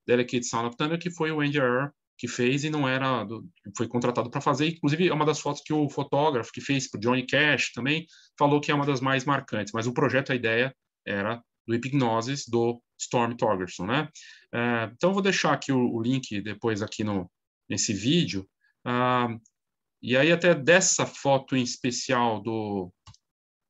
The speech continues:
do Delicate Sound of Thunder, que é um projeto do Storm, foi feita pelo, por esse fotógrafo, né, do, ah,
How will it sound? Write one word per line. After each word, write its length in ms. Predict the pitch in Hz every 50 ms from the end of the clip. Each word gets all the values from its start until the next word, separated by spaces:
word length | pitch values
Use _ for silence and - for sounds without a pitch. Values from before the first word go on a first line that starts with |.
| _ _ _ _ _ _ _ _ _ _ _
do 100 | - 117
Delicate 480 | 117 123 123 123 120 120 - 117 - -
Sound 240 | - - 113 107 104
of 140 | 104 - _
Thunder, 380 | - 143 156 156 123 107 98
que 100 | - -
é 40 | 131
um 80 | 139 139
projeto 480 | 135 123 110 98 117 117 110 - -
do 100 | 98 104
Storm, 540 | 101 101 - - - 143 147 143 113 95 90 - _ _ _
foi 160 | - - 120
feita 300 | 117 - 127 117 120 107
pelo, 460 | - 113 107 104 101 98 92 90 95 - _ _ _ _ _ _ _ _ _ _ _ _
por 140 | - 110
esse 240 | 107 104 101 - -
fotógrafo, 760 | - - 101 - - 127 131 147 139 104 92 92 87 - -
né, 160 | 110 117 120 107
do, 300 | 104 104 98 95 92 - _ _ - - - - - - - _ _ _ -
ah, 320 | 98 98 95 95 90 87